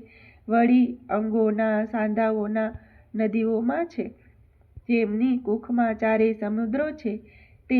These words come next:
પરમાત્માનું હું ચિંતન કરું છું. જે કાળથી પર દૂર હોય, કાળના સંબંધથી રહિત છે, યજ્ઞથી જે દૂર છે, શ્રેષ્ઠ છે, તે સત તથા અસતથી પણ પર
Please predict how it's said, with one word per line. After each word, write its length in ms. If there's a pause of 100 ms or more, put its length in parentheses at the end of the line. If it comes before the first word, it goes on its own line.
પરમાત્માનું 920
હું 280
ચિંતન 540
કરું 340
છું. 240 (540)
જે 140 (100)
કાળથી 640
પર 340 (540)
દૂર 300 (920)
હોય, 280
કાળના 640
સંબંધથી 800
રહિત 440
છે, 160 (520)
યજ્ઞથી 680
જે 240
દૂર 360
છે, 220 (460)
શ્રેષ્ઠ 480
છે, 180
તે 180 (120)
સત 500
તથા 380 (460)
અસતથી 720
પણ 360 (540)
પર 260